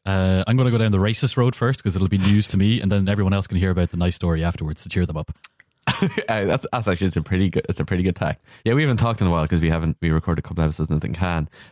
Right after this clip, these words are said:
Speaker 2: But, uh, back for Easter, I went home to Ireland for a little short break, and on my way back to the airport after a lovely stay, lovely wholesome stay with my family, I w-, stopped in to get a haircut. Uh, and I engaged in the usual kind of small pleasantries with the barber. He's asked me, "What am I doing with my day?"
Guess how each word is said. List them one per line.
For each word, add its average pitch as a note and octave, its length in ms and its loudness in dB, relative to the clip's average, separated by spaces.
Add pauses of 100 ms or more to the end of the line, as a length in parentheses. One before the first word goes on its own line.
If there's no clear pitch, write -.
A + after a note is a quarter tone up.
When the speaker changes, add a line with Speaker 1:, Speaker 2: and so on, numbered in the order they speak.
Speaker 2:
But, G2 280 -2
uh, E2+ 280 -2 (100)
back G#2+ 220 -2
for - 280 -2
Easter, F2 500 0 (100)
I D#2+ 120 -2
went D#2+ 160 2
home E2+ 220 0
to C#2+ 100 -4
Ireland F#2+ 360 0
for E2 120 -2
a D#2+ 40 2
little D#2+ 160 2
short D2+ 260 -4
break, F2+ 320 -2
and F2 100 0
on E2 100 0
my D#2+ 80 0
way G2 200 0
back F#2+ 260 -4
to - 100 -4
the E2 100 4
airport D#2 420 -2
after E2 300 -4
a D#2+ 40 0
lovely B2 340 2
stay, D#2 500 -2
lovely G#2 240 0
wholesome F2 320 -2
stay D#2 200 -2
with C#2+ 100 0
my C#2 100 -2
family, D2+ 440 0 (300)
I - 60 -4
w-, E2 200 0
stopped - 320 -6
in D#2 160 0
to - 100 -8
get D2 140 -4
a D#2+ 40 -2
haircut. G2 480 -2 (960)
Uh, E2 420 0
and E2+ 420 0
I F2 80 2
engaged F2 400 2
in F2 80 0
the E2+ 80 2
usual F2 360 2
kind E2 180 -2
of D#2+ 100 0
small D#2+ 320 -2
pleasantries D#2+ 580 -2
with D2 100 -4
the - 60 -8
barber. D#2+ 440 0
He's E2 180 -4
asked D2 220 -2
me, D#2 80 -2
"What E2 180 -4
am A#2 60 -10
I D#2+ 40 -4
doing E2+ 280 0
with D#2+ 100 -2
my E2+ 60 0
day?" E2+ 300 0